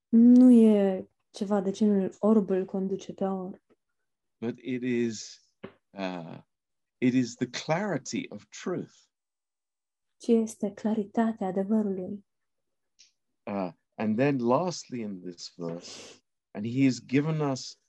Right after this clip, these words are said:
Speaker 2: a little reviving in our bondage.
Speaker 1: Și apoi, către sfârșitul versetului, spune să ne dea puțină răsuflare în mijlocul robiei noastre.
Speaker 2: And,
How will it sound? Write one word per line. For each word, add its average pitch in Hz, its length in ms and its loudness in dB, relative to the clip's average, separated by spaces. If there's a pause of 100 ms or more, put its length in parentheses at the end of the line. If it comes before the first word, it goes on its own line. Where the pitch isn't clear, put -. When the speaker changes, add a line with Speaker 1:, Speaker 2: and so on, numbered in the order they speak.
(200)
Speaker 2:
a 101 180 -6
little 165 520 -2
reviving 120 960 -4 (340)
in 110 180 -10
our 92 160 -8
bondage. 87 680 -10 (1080)
Speaker 1:
Și - 120 -10
apoi, 220 340 0
către 220 220 -4
sfârșitul 214 560 -4
versetului, 202 840 -4
spune 185 380 -14
să - 140 -4
ne 214 200 4
dea 214 400 -2
puțină 202 340 -4
răsuflare 190 680 -6
în 196 180 -4
mijlocul 208 540 -2
robiei 190 400 -2
noastre. 196 580 -4 (1000)
Speaker 2:
And, 127 360 0